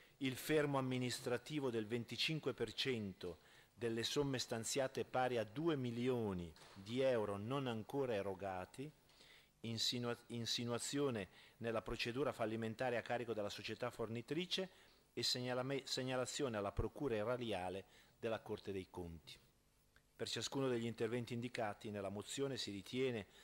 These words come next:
che senza interrompere il necessario ammodernamento strutturale e tecnologico delle aziende sanitarie pubbliche, l'attuale Giunta abbia posto in essere tutte le azioni affinché vengano salvaguardati gli interessi pubblici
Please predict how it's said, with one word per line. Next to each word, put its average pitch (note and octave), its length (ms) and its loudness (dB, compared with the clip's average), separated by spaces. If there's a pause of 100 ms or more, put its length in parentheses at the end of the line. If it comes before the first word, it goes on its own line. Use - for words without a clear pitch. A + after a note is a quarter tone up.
(200)
che A2+ 140 -6
senza B2+ 320 0
interrompere B2 800 2
il G2+ 140 0
necessario A2+ 540 0
ammodernamento A2 680 -2
strutturale A2 720 -2 (320)
e G#2 120 -4
tecnologico A#2 720 0
delle G#2+ 180 2
aziende A2+ 360 0
sanitarie A2+ 480 0
pubbliche, B2+ 480 0
l'attuale A#2 420 0
Giunta D#3 520 0 (400)
abbia A#2 280 0
posto D3 320 0
in C3 80 2
essere A#2 440 0
tutte D#3+ 340 -4
le G#2+ 100 2
azioni A2+ 480 -2 (340)
affinché B2+ 460 -2
vengano C3 300 0
salvaguardati A2+ 680 0
gli A2 80 -2
interessi A2 520 -2
pubblici F3+ 640 -2